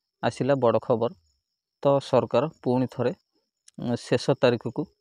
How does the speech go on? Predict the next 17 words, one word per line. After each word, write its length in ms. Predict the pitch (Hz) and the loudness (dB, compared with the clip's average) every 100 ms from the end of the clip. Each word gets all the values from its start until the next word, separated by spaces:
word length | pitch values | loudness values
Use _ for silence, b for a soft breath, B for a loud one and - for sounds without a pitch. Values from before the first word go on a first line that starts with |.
| 127 | -4
ବୃଦ୍ଧି 300 | 120 113 151 | -2 0 0
କରିଛନ୍ତି। 500 | 123 110 120 107 113 _ _ _ - | 0 0 -4 -8 -10 _ _ _ -4
ତ 100 | 139 - | -4 -2
କେତେ 240 | 120 - | -4 -2
ତାରିଖ 340 | 131 123 127 135 | 0 0 0 0
ପର୍ଯ୍ୟନ୍ତ 440 | 120 113 120 117 151 | 0 0 -2 -4 -6
ବୃଦ୍ଧି 320 | 117 120 117 123 | -4 -4 -2 -2
କରିଛନ୍ତି, 460 | 127 110 123 120 160 _ _ _ _ | -2 -2 -4 -6 -10 _ _ _ _
ସମ୍ପୂର୍ଣ୍ଣ 440 | - 120 180 165 156 | -8 -4 -2 -2 0
ଡିଟେଲ୍ସ 380 | 127 143 135 156 | -2 -2 -2 0
ଏଇ 80 | |
ଭିଡ଼ିଓ 240 | 139 117 120 | 0 0 -2
ମାଧ୍ୟମରେ 420 | 120 110 120 175 - _ _ | -2 -4 -4 -6 -12 _ _
ଜାଣିବା। 380 | 117 110 107 104 - _ _ _ _ _ | -4 -2 -2 -4 -6 _ _ _ _ _
ତ 100 | 123 | 0
କୃଷକ 360 | 117 135 - 127 127 | 0 -2 -2 -2 -2
ବନ୍ଧୁ, 220 | 127 | -4